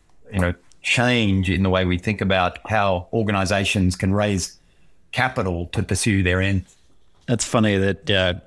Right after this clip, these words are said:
Speaker 2: opportunity should flourish where there's the, uh, vacuum of regulation.
Speaker 1: Yeah. <laughs> Ah, yes. Yeah, yeah. Yeah, we, I mean, we can, you know, so Senator Bragg, who, um, who's a, an Australian senator, you know, and he's,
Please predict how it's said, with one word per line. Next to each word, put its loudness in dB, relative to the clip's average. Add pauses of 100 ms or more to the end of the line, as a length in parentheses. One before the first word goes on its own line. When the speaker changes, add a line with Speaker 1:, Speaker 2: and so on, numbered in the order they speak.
Speaker 2:
opportunity 2
should -2
flourish 0 (140)
where 2
there's 0
the, 2
uh, 2
vacuum 0
of -2
regulation. 0 (360)
Speaker 1:
Yeah. 0
<laughs> -2 (140)
Ah, 4
yes. -2
Yeah, 2
yeah. -2
Yeah, 2
we, 2 (340)
I -2
mean, 4
we 4
can, 0
you 0
know, 2 (100)
so -2
Senator 2
Bragg, 2 (140)
who, 0
um, 0 (560)
who's 2
a, 2 (100)
an -2
Australian 2
senator, 2 (120)
you -4
know, 0 (200)
and 2
he's, 2